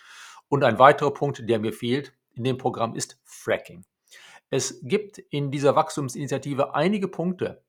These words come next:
für den Energiesektor, die gut sind. Netzentgelte senken zum Beispiel, einige andere Sachen beschleunigen, erleichtern. Aber wir könnten in Deutschland viel gewinnen,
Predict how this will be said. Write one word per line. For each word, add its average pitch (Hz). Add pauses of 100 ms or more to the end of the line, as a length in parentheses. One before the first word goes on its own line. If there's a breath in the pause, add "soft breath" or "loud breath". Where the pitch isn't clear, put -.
für 135
den 143
Energiesektor, 139
die 120
gut 165
sind. 87
Netzentgelte 113
senken 131 (140)
zum 110
Beispiel, 95
einige 139
andere 151
Sachen 104
beschleunigen, 127
erleichtern. 107 (360 loud breath)
Aber 123
wir 131
könnten 143
in 123
Deutschland 113
viel 160
gewinnen, 113